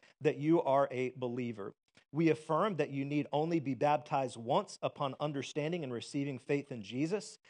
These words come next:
In addition, we also adhere to observing the Lord's Supper. We believe the bread is a picture of Christ's body that was broken for us, and the wine is a picture of Christ's blood that was shed on the cross in our place for our sins.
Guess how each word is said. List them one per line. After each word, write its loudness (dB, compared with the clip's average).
In 2
addition, -2
we -2
also 4
adhere 0
to -2
observing 0
the -4
Lord's -2
Supper. 2
We 2
believe 2
the -2
bread 4
is -6
a -8
picture -2
of -4
Christ's 0
body 2
that 2
was -6
broken 4
for 2
us, 4
and -6
the 0
wine 2
is -2
a -14
picture -6
of -6
Christ's -2
blood 4
that -10
was -6
shed 0
on 4
the -2
cross 0
in -4
our 0
place -2
for -6
our -8
sins. -4